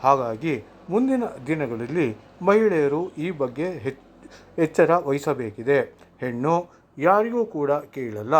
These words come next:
ಹೆಣ್ಣು ಕೂಡ ಪುರುಷನಿಗೆ ಸರಿ ಸಮಾನವಾಗಿ ಈ ದೇಶಕ್ಕೆ ತನ್ನ ಕೊಡುಗೆಯನ್ನು ನೀಡುತ್ತಿದ್ದಾಳೆ.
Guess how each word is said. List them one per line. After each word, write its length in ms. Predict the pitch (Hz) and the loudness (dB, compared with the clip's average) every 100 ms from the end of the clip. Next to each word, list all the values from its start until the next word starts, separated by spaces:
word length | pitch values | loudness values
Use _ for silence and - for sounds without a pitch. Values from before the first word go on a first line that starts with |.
| 139 - _ - | 2 -4 _ -8
ಹೆಣ್ಣು 280 | 151 233 254 | -4 -4 -4
ಕೂಡ 260 | 247 139 | -4 -2
ಪುರುಷನಿಗೆ 1000 | 151 117 - _ 202 214 - 170 147 170 170 | 0 0 -4 _ -6 -4 -6 -8 -4 -4 -4
ಸರಿ 360 | - 165 214 | -2 -2 -2
ಸಮಾನವಾಗಿ 920 | - 175 160 165 147 120 113 165 107 - - 170 | -4 -4 -2 -2 0 -2 -2 0 -2 -6 -12 -2
ಈ 160 | 214 147 | 0 2
ದೇಶಕ್ಕೆ 720 | 165 202 170 135 135 - 156 | 0 0 -2 -6 -8 0 0
ತನ್ನ 280 | 143 151 160 | 2 0 -2
ಕೊಡುಗೆಯನ್ನು 760 | - 165 208 180 139 135 156 185 | -2 -2 0 0 -2 -2 -2 -2
ನೀಡುತ್ತಿದ್ದಾಳೆ. 960 | 143 147 147 139 107 113 113 147 120 | -2 -2 -4 -8 -6 -4 2 2 2